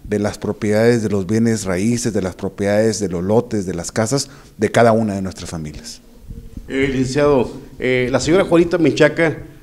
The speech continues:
Speaker 2: eh, es una habitante en la periferia de, de Saltillo. Ella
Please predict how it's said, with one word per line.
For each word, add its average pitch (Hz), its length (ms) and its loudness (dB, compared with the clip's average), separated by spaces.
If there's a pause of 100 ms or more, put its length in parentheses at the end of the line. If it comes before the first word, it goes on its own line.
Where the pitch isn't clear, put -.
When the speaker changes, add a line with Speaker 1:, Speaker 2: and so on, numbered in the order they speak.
(320)
Speaker 2:
eh, 113 280 4
es 131 140 2
una 156 120 10
habitante 135 800 4
en 113 60 2
la 110 140 2
periferia 120 480 4
de, 98 240 2
de 98 160 -4
Saltillo. 117 500 -2 (640)
Ella 110 800 2